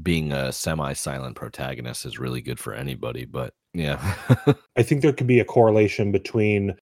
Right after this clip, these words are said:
Speaker 2: okay, it's, it's godhood. You have a power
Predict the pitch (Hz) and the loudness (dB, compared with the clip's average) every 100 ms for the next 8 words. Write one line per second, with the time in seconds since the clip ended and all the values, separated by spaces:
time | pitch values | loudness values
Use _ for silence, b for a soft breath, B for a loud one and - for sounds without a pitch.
0 | - 110 104 117 101 - 120 - 131 123 | 2 6 8 6 2 2 0 4 6 8
1 | 98 110 110 104 107 110 95 107 104 - | 8 8 8 8 4 2 2 4 2 0
2 | 101 95 - - 117 120 120 117 113 107 | -4 -4 -8 2 4 6 6 6 4 0